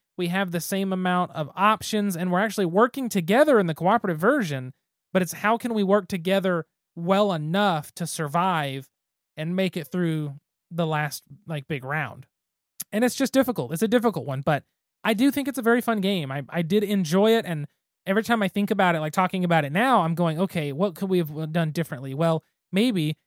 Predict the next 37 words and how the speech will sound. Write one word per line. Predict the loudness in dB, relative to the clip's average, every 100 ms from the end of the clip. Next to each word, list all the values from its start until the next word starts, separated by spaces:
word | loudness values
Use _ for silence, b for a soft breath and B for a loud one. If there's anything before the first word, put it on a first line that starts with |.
| -8
if | -8
the | -6
cards | 2 2 2
in | 0
our | -2
hand, | -4 -4 -4 -4
we | -4
kept | -2 -2
not | 0 -2 0
playing | -2 -2
them, | -2
not | -2 -4
playing | -4 -6 -4
them, | -2
not | -4 -4
playing | -2 -2 0
them | -2 -4
because | -6 -6
we | -6
couldn't | -6 -6 -4
do | -2
that, | 0 0
but | -4 -6
we | -8
could | -2 0
have | 0 0
played | -2 0
them | 0 -4
for | -2
the | -4 -4
smaller | -8 -2 2 4 4 2
thing | 0 -4 -4 -2
just | -4 -4
to | -6
help | -2 -2 0
us | -4 -6
get | -2 2 4